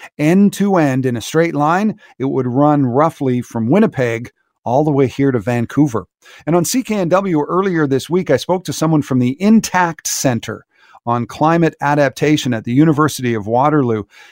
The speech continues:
And he said flooding will become more and more commonplace as we cope with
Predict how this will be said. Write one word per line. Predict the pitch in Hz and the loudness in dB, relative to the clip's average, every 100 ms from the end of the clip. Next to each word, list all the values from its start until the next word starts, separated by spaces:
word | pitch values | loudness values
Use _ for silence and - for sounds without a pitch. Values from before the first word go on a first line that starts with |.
| - | -6
And | 135 | -2
he | 165 | 0
said | 226 247 190 | 2 0 0
flooding | - 208 226 226 160 143 151 _ | -4 -4 -2 2 4 2 0 _
will | 143 151 | -4 -2
become | 147 147 165 | -2 -2 2
more | 151 151 196 | 2 2 0
and | 196 | 0
more | 175 151 | 0 -2
commonplace | - 170 190 175 - 120 98 - - 120 | 0 0 2 -2 -2 -2 -2 -10 -14 -6
as | 123 110 | -4 -4
we | 113 | -6
cope | 113 - 185 - _ - _ | -6 0 0 0 _ -20 _
with | 123 123 - | -2 -2 -4